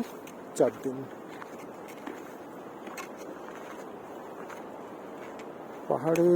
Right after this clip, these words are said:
জীবনটা যতটা ছবি দেখে বা ভিডিও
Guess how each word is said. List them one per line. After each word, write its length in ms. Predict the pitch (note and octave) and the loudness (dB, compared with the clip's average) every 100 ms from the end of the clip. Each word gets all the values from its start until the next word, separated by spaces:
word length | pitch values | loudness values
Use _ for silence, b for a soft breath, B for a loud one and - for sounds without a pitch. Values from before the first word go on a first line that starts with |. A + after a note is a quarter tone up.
| D#3 | 10
জীবনটা 460 | D3+ D#3 E3+ E3 F3+ E3+ D3 | 6 6 6 8 10 10 10
যতটা 380 | C#3 D#3 E3+ D#3+ D#3+ D3+ C#3+ - | 6 8 10 12 12 12 8 4
ছবি 280 | - D3 E3 D3 | 8 10 10 8
দেখে 260 | D3 D#3+ D3+ C#3 | 10 12 12 12
বা 120 | C3+ C3+ C3 B2 A#2+ A#2 A#2 - - - - - - - - - - - - - C3 | 10 10 10 8 4 2 0 -2 -6 -8 -8 -8 -8 -8 -8 -8 -8 -8 -8 -4 2
ভিডিও 280 | B2+ D3 | 6 10